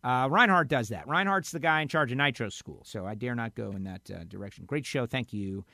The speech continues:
And great show. Thank you. And one more. Uh, I told him that Saturday night. I just don't know who that is.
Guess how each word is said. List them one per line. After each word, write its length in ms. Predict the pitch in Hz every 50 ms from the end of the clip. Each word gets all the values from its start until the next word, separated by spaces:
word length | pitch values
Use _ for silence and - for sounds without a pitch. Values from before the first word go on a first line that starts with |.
| - - - - _ _ -
And 240 | 104 101 95 95 92
great 180 | - 90 90 -
show. 240 | - 85 80 80
Thank 340 | 73 - 98 87 80 - -
you. 240 | 85 80 76 76 80 -
And 140 | - 92 87
one 200 | 127 196 262 269
more. 640 | 254 240 233 226 220 214 208 208 202 202 196 175 - _ _ _ - - - _
Uh, 280 | - 123 127 127 127 -
I 80 | - 139
told 200 | - 190 208 214
him 60 | 214 214
that 140 | 214 202
Saturday 300 | - 226 220 240 240 254
night. 260 | 269 320 330 - - _ _ _ _ _ _ _ _ _ _ _ _ _ _ _ _ _ _ _ _ -
I 60 | - 127
just 180 | - - -
don't 140 | 170 151 143
know 80 | 147 139
who 80 | 156
that 160 | 147 151 160
is. 320 | 202 233 185 - - -